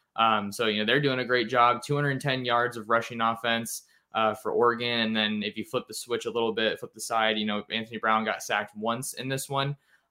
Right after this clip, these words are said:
But, um, it's interesting that you talk about the consistency, um, and we'll see if that is, is, uh, you know, something that stays consistent, uh, throughout the rest of the season. You know, are they gonna have just that one line and stick with it,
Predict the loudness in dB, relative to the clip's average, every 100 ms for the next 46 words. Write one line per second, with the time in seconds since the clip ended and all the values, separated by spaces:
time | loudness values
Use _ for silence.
0 | _ 4 6 4 2 -2 -6 -4 -2 -2
1 | -4 -6 -6 -4 -4 -2 0 0 2 -2
2 | -2 -10 -8 -8 -8 -10 -4 -2 -2 -6
3 | _ _ 0 2 2 -2 -4 -4 -4 -2
4 | -2 -4 -2 -2 0 2 2 2 -2 _
5 | -8 -6 -4 -6 -4 -2 0 0 0 -2
6 | -2 -6 -8 -10 -8 -6 -6 -6 -6 -8
7 | -2 0 0 -2 -8 -12 -12 -4 -2 -2
8 | -4 -10 -12 _ _ 0 0 0 -4 2
9 | 4 2 -2 -8 -10 -2 -2 -2 -10 -2
10 | -2 -2 -2 0 0 0 -2 -2 2 2
11 | 0 -4 -6 -2 -2 -2 -2 -2 -2 0
12 | 2 0 -2 -8 -10 -6 -2 0 0 0